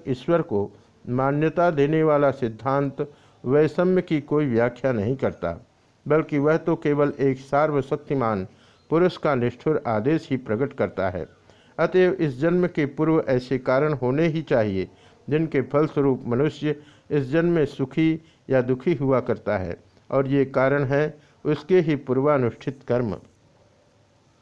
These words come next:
क्या मनुष्य के शरीर और मन की सारी प्रवृत्तियों की व्याख्या उत्तराधिकार से प्राप्त क्षमता द्वारा नहीं हो सकती? यहाँ जड़ और चैतन्य मन सत्ता की दो समान, समानांतर रेखाएं हैं।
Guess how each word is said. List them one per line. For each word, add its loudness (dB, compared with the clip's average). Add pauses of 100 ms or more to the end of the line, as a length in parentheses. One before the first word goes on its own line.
(520)
क्या 4
मनुष्य 2
के 4
शरीर 2
और 2
मन 2
की -2
सारी 2
प्रवृत्तियों -2
की -2
व्याख्या 0 (460)
उत्तराधिकार 2
से -2
प्राप्त -2
क्षमता -2
द्वारा 2
नहीं 0
हो 2
सकती? -6 (800)
यहाँ 2
जड़ 2
और 0
चैतन्य 0 (140)
मन 0 (280)
सत्ता 0
की -2
दो 0
समान, -2 (240)
समानांतर 0
रेखाएं -2
हैं। -8